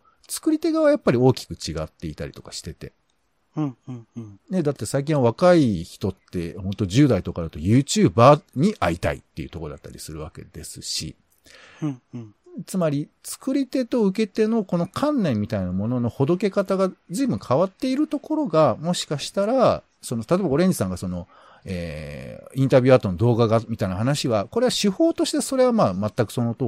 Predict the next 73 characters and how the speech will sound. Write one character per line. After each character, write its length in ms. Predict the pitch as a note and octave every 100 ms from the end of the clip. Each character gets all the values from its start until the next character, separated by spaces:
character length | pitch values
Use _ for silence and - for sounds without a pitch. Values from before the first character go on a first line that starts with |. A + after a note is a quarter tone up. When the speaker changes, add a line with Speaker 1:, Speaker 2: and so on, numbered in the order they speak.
| E2+
Speaker 1:
り 40 |
な 140 | D2+ C2+
ん 180 | C#2+
で 120 | D2+ D2
す 180 | -
よ。 160 | D2 - - - - - - _ _ _ -
で、 80 | G3
Speaker 2:
う 20 |
ん、 40 |
う 20 |
ん、 100 | D#3 -
う 40 |
ん。 40 | A#2+
Speaker 1:
そ 80 | B3+
れ 120 | D#4+
を、 340 | E4 D4 E2 _ _ _ _ _ _ _ _ _ _ _ _ -
例 80 | G#3
え 40 | B3
ば 100 | -
ラ 320 | A2 D#3 E4+
ジ 180 | E4+ E4
オ 60 | D#4+
の 120 | F3+
ス 100 | -
タ 100 | G3+
ッ 40 |
フ 140 | F#3+ D#3
が 100 | B2+
ど 180 | D#3+ D#3
う、 60 | - _
作 200 | - A3
っ 40 |
た 120 | F#3 A#2+
ら 40 |
ど 120 | B2+
う 60 | C3+
な 80 | G2
る 100 | G2+
か 120 | F3+
っ 40 |
て 140 | F#3 E3
い 20 |
う 40 |
風 100 | E3
な 120 | C3 - _ -
観 320 | G#3 G#3 E3
念 160 | G#2+
が 80 | F2
僕 320 | F#2 C#3 C4+
に 100 | D#4
は 180 | A#3 D#2+ -
ま 160 | C3+ G3
だ 220 | E3+ E2
あ 60 | A#2+
る 120 | F#2+
ん 100 | D2
で 100 | C2
す 120 | -
け 80 | -
ど、 260 | E2 D2+ - _ _ _ _ _ _ _ _ _ _ _ F#3
Speaker 2:
う 60 |
ん、 280 | F#3 F3+ D#3+
う 80 | E3+
ん、 240 | E3 D3+ -
う 60 |
ん、 180 | D#3 C#3 _
う 60 | C#3
ん。 40 |
Speaker 1:
そ 200 | C3+ A#3+
れ 120 | D4+
が、 280 | D4+ E4 D#3+
Speaker 2:
う 40 |
ん、 120 | A#2+